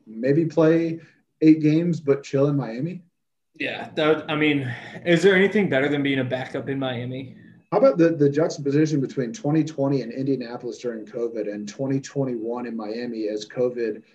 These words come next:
Speaker 1: just dissipates?
Speaker 2: Releases.
Speaker 1: And also, even if it doesn't dissipate, you're in Miami where it never really was.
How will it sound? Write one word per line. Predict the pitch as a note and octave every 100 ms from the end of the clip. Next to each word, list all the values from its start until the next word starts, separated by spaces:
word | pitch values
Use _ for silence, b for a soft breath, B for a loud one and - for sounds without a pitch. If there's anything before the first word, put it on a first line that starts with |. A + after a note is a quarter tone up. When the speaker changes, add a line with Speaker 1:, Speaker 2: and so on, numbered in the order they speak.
| b _ _
Speaker 1:
just | C3 - - -
dissipates? | C#3 C#3 C3 C3+ G2+
Speaker 2:
Releases. | C3 - - - -
Speaker 1:
And | C#3+ C#3+
also, | C#3+ E3+ F3+ D3 C3+
even | D3 D#3
if | D3+
it | C3+
doesn't | C3+ C#3+ B2+
dissipate, | B2 - B2 A2+
you're | C3+
in | C#3
Miami | A#2 A#2 B2+ A2+
where | G#2+ G#2+
it | G2+ A#2+
never | B2 A#2+
really | A2 A2 G2
was. | G#2+ A2 - -